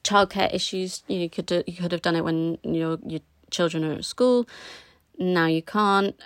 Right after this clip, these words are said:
It's just made the whole thing a lot harder.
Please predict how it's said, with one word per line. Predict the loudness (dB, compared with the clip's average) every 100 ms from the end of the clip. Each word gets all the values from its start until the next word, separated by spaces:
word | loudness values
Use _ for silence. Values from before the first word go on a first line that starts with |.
| -2 2
It's | 2 4
just | 4 6
made | 6 4 2
the | 2
whole | 6 6
thing | 6 4 4 2 0 -4 0
a |
lot | 2 6 4 2
harder. | 2 2 2 0 -4